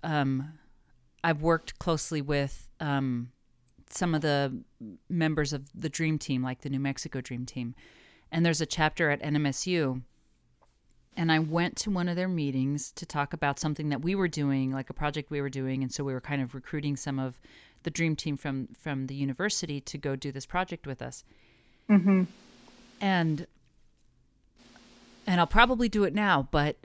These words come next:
Speaker 1: as I was talking to them, I really did break down and cry because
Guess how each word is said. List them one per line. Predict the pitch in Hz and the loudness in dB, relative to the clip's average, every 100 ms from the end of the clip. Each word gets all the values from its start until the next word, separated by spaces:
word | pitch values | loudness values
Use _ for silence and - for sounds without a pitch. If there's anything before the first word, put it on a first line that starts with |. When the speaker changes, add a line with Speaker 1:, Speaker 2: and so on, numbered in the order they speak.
| - | -8
Speaker 1:
as | 202 233 | -2 0
I | 277 | 2
was | 277 - | 2 2
talking | 294 269 254 226 | 2 2 2 0
to | 185 | 2
them, | 180 185 _ - | 0 -2 _ -4
I | 214 | 0
really | 262 311 269 | 2 2 4
did | 240 | 2
break | 185 170 | 2 0
down | 196 175 | -2 -2
and | 147 | -2
cry | - 320 294 143 127 - - - _ _ _ _ _ _ _ - - - - 220 | 0 0 0 -2 -4 -12 -20 -20 _ _ _ _ _ _ _ -20 -20 -20 -20 -2
because | 196 185 202 180 | 0 4 4 2